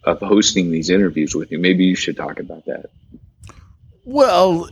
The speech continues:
Speaker 2: I think you did a fine job interviewing these guys, but the problem was you wanted, I, I don't know if you wanted to do it with me or that was just the intent, was like, "Well, we do this other podcast together."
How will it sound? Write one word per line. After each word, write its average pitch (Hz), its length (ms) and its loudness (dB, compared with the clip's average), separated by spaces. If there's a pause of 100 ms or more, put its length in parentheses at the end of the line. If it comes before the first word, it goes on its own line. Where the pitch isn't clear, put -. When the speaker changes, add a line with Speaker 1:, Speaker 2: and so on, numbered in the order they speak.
Speaker 2:
I - 360 -6
think 208 340 2
you 208 160 4
did 202 160 4
a 117 80 0
fine 180 600 2
job 101 460 2
interviewing 117 600 -2
these 95 240 -6
guys, 98 340 0
but 107 220 -4
the 117 80 -2
problem 143 500 0
was 107 500 2 (1200)
you 151 340 4
wanted, 156 480 0 (320)
I, 147 300 0
I 147 40 2
don't 139 200 2
know 123 280 6
if - 160 -6
you 117 180 4
wanted 110 320 2
to 95 80 -6
do 107 220 4
it 98 80 2
with 151 260 2
me 160 200 2
or 123 140 4
that 107 160 2
was 110 140 0
just 110 200 -2
the 104 140 -2
intent, 147 580 0
was 107 180 -4
like, 98 300 2
"Well, 107 180 0
we 101 80 0
do 101 140 0
this 90 160 -4
other 131 180 0
podcast 120 580 0
together." 113 720 0